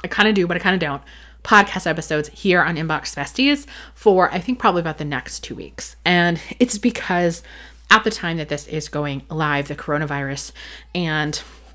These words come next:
I don't wanna call it the hysteria, but the, the big feelings surrounding it have really come to blows here in the United States. And I think that we see horror stories of things like in other countries, like in Italy, where they're running out of respirators and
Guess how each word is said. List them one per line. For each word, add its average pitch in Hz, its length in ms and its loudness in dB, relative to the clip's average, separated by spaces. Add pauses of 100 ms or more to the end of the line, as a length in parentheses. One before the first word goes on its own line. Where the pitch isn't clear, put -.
(140)
I 175 80 4
don't 196 100 2
wanna 254 120 4
call - 160 -6
it - 40 -6
the 190 100 0
hysteria, 156 640 -4
but 143 260 -6
the, 156 340 -4 (380)
the 220 80 2
big 320 220 0
feelings 214 800 2 (680)
surrounding 147 560 0
it 135 300 -8 (600)
have 180 260 4
really 190 280 6
come 160 200 -2
to 147 80 -6
blows - 300 -8
here - 140 -6
in 147 120 -4
the - 60 -8
United - 360 -10
States. - 340 -8
And 165 140 -2
I 160 40 0
think 170 200 -4
that - 120 -8
we 160 200 -2
see 151 400 -2 (720)
horror 214 260 6
stories 175 420 0
of 147 80 -8
things 151 320 -4
like 139 100 -6
in 160 80 -8
other 143 160 -2
countries, 151 400 -4
like 139 140 -6
in 131 60 -10
Italy, 156 300 2
where 147 140 -2
they're 139 80 -2
running 135 220 -2
out 127 80 -6
of 131 40 -2
respirators 170 800 2
and 135 400 -8